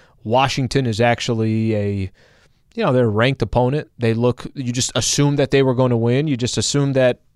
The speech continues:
anytime U C L A actually takes on good competition, they're not gonna come out on the right side.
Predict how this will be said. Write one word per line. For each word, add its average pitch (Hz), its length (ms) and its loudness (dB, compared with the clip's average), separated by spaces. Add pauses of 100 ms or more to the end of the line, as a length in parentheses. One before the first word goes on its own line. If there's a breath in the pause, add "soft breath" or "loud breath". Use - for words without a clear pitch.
(380)
anytime 143 420 0
U 135 100 2
C 135 180 0
L 123 140 4
A 127 120 4
actually 117 280 -2
takes 123 280 -2
on 117 160 2
good 123 220 -2
competition, 127 760 -2 (140)
they're 120 120 0
not 123 160 2
gonna 123 140 0
come 127 180 -2
out 120 140 2
on 123 100 0
the 117 60 0
right 120 220 2
side. 135 340 -2